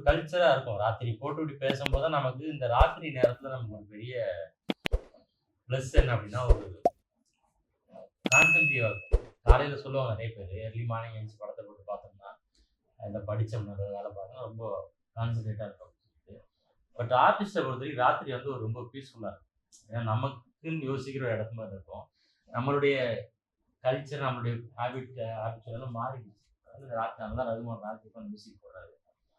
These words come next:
நிறைய இசையமைப்பாளர் வந்து ராத்திரி உட்கார்ந்து தான் ஃபிலிம் கம்போஸ் பண்ணுவாங்க. அது ஒரு ஆர்டிஸ்டுக்கான டைமா மாறுது. So, இந்த டைம்ல அதை ஸ்கிரீன் பண்ணி பேசி, இந்த டைம்னு இல்ல, நம்ம பகல்லையும் அதை பண்ணலாம். எத்தனை பேர் அதை பகல வச்சு வர முடியும்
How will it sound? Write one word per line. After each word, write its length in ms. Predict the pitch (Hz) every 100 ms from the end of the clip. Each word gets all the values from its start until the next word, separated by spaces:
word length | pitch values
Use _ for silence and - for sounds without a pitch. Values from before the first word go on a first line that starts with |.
| _ _ _
நிறைய 360 | 117 156 170 147
இசையமைப்பாளர் 500 | 143 151 139 127 120
வந்து 180 | 143
ராத்திரி 260 | 131 127 135
உட்கார்ந்து 260 | 120 117 120
தான் 160 | 117 107 147 - - -
ஃபிலிம் 320 | - 127 123 120
கம்போஸ் 380 | 110 107 110
பண்ணுவாங்க. 340 | 107 98 90 87 - _ _ - _ _ _ _ _ -
அது 140 | 110 143
ஒரு 120 | 143
ஆர்டிஸ்டுக்கான 640 | 127 139 147 - 120 117
டைமா 240 | 117 104 104
மாறுது. 340 | 95 87 - _
So, 120 | _ 117
இந்த 140 | 123
டைம்ல 380 | 127 127 160 165
அதை 120 | 151
ஸ்கிரீன் 320 | - 139 139
பண்ணி 260 | 131 131 143 -
பேசி, 440 | 123 127 - 143 165 - _ _ _ - _
இந்த 140 | 117
டைம்னு 380 | - 147 180 220
இல்ல, 140 | 156 113 151 - _ _ _ _ _ 123
நம்ம 160 | 120 120
பகல்லையும் 420 | 127 165 202 226
அதை 100 | -
பண்ணலாம். 380 | 127 127 131 120 _ _ _ _ _ _ 113
எத்தனை 280 | 120 160
பேர் 220 | 160 170 175
அதை 140 | 170
பகல 300 | 139 143 160
வச்சு 180 | 147 143
வர 160 | 127
முடியும் 360 | 131 123 113 110